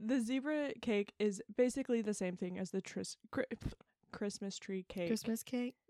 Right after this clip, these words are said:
Speaker 2: Mm-hmm.
Speaker 1: Yes. And, like, I like
Speaker 2: They're
Speaker 1: the
Speaker 2: basically the same thing, right?
Speaker 1: Right, they really are. Um, like, I like the cake aspect of it, you know, like, the two layers of cake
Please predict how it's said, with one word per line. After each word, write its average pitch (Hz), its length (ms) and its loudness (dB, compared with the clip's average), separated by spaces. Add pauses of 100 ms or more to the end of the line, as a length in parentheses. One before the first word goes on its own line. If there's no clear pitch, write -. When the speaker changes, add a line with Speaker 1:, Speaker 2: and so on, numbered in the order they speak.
Speaker 2:
Mm-hmm. 202 340 -2
Speaker 1:
Yes. - 440 -6 (480)
And, 208 600 2 (360)
like, 214 260 2 (160)
I 247 160 4
like 254 540 0 (100)
Speaker 2:
They're 220 160 8
Speaker 1:
the 254 80 8
Speaker 2:
basically 381 460 10
the - 160 2
same 170 240 6
thing, 170 360 2
right? 170 300 2 (580)
Speaker 1:
Right, 214 360 10
they 233 160 10
really 240 280 10
are. 170 340 8 (120)
Um, 208 320 6 (180)
like, 208 280 4 (100)
I 247 80 10
like 247 460 6
the 214 200 8 (120)
cake 233 340 8
aspect 233 500 6
of 233 160 8
it, 226 120 8
you 208 40 2
know, 190 140 2
like, 180 160 0
the 185 120 0
two 254 260 6
layers 269 260 8
of 262 140 4
cake 226 320 6